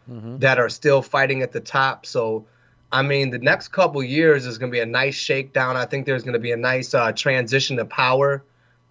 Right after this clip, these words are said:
Speaker 2: uh, between some of the, the younger fighters and some of the fighters that are at the top right now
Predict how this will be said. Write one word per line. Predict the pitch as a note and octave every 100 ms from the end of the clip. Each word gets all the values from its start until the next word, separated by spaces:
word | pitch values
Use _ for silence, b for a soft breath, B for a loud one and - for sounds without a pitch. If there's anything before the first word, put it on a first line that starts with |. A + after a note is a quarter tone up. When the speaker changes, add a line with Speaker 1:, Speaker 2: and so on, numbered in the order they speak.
| _
Speaker 2:
uh, | B2+ B2 A#2 G2+
between | A2+ - C3 A#2+
some | A2+ B2+
of | A#2+
the, | A#2 G#2+
the | -
younger | A#2 B2 B2+ B2
fighters | - C3 A#2+ A#2+ A2+ A2 - _ _ _
and | A#2+ A2+
some | C#3 B2+
of | A#2
the |
fighters | - B2+ B2 A#2+ A2
that | B2
are | A2+
at | A2
the |
top | - B2 A2+ A2+
right | A2 G#2+
now | A#2 A2+ G#2+